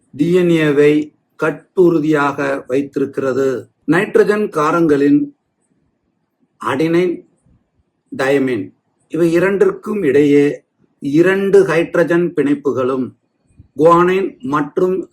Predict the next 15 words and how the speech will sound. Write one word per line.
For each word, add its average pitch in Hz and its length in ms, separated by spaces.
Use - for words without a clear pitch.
சைட்டோசின்களுக்கு 170 880
இடையே 135 540
மூன்று 190 600
ஹைட்ரஜன் 160 540
பிணைப்புகளும் 131 720
காணப்படும். 127 880
எர்வின் 165 720
ஷார்காப் 156 520
விதி. 127 640
ஆயிரத்தி 208 500
தொள்ளாயிரத்தி 165 680
நாற்பத்தி 170 520
ஒன்பதாம் 151 520
ஆண்டு 135 600
எர்வின் 180 480